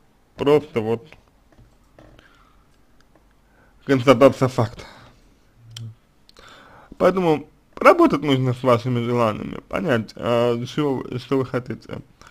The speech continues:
Потому что, ну, мужчина объективно вам мо-, ну, не, ну, может не оправдать просто ваши, ва-, ваши ожидания. Вот.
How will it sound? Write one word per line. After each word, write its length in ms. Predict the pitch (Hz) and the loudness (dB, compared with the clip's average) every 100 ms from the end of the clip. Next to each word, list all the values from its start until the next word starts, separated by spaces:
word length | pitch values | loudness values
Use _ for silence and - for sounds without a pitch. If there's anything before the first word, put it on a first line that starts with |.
| - _ _ - | -20 _ _ -8
Потому 300 | 110 135 135 | -2 0 0
что, 400 | - 139 131 131 _ - - - _ _ | 0 2 2 -2 _ -20 -20 -20 _ _
ну, 300 | - 277 202 | -8 0 0
мужчина 600 | 143 156 - 226 247 135 | 2 0 -2 -2 2 2
объективно 880 | 120 123 139 - 190 156 120 113 101 | 2 0 -6 -4 -6 0 2 4 2
вам 640 | 113 143 135 117 104 101 - - - _ - - - - 50 | 2 2 2 -4 -8 -10 -14 -18 -20 _ -20 -20 -20 -18 -12
мо-, 320 | 113 147 147 | -4 2 2
ну, 340 | 139 - 147 | 2 -2 -2
не, 120 | 143 143 | 0 -2
ну, 300 | 147 156 147 | -4 0 2
может 380 | 147 147 135 | 4 4 2
не 80 | 147 | 0
оправдать 640 | 139 165 175 180 113 - - | 0 2 2 6 4 4 -8
просто 680 | - 110 - - - - - | -4 -4 -4 -8 -8 -8 -8
ваши, 580 | - 123 123 - 123 - | -2 2 2 2 -2 -2
ва-, 260 | - 120 - | -4 -6 -6
ваши 400 | - 131 113 - | 2 4 4 2
ожидания. 580 | 120 127 135 127 - - _ _ _ _ _ _ | 0 2 -4 -6 -8 -16 _ _ _ _ _ _
Вот. 300 | - 58 - | -12 -10 -10